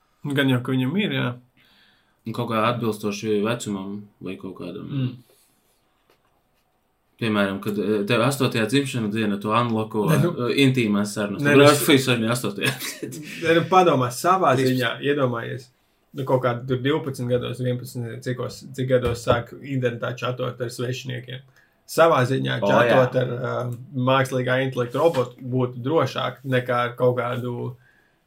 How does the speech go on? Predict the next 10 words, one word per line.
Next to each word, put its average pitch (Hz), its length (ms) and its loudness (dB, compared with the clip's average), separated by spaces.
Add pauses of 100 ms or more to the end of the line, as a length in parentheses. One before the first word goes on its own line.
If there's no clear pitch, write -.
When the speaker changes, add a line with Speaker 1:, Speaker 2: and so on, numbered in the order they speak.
(120)
Speaker 1:
čali 139 280 0
satiktu 123 540 -6
Discordā 117 640 -6
vai, 113 220 -12 (100)
nu, 127 240 -4
kur 113 220 -10 (180)
Snapchatā, 123 680 -8
es 110 100 -12
nezinu. 110 320 -10 (1900)
Speaker 2:
Jā. 110 520 -2